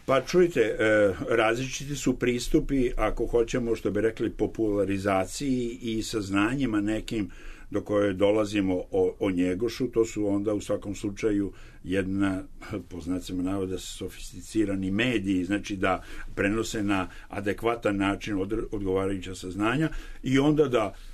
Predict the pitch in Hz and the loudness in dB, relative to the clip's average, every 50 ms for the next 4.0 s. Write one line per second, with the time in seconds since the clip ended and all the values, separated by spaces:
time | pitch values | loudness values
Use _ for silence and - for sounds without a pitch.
0 | - - 113 117 117 127 127 113 107 113 120 123 135 139 139 131 127 131 127 123 | -8 0 0 2 4 4 2 4 4 2 2 4 2 2 0 0 2 2 4 4
1 | 113 113 117 - 101 101 101 98 98 - - - 123 117 104 98 92 - - - | 4 2 2 2 4 4 6 4 2 0 0 4 4 6 6 6 2 2 -2 -6
2 | 87 90 90 87 90 87 85 82 92 92 92 92 95 95 95 101 110 113 110 107 | -4 -4 -4 -4 -4 -4 -2 -2 0 0 0 0 2 0 2 2 2 2 0 0
3 | 101 - 107 98 98 92 - - - 117 101 - 131 131 127 127 156 190 185 | -4 -4 -4 -2 -2 -2 -4 -2 -2 -2 -2 0 0 2 4 4 4 2 2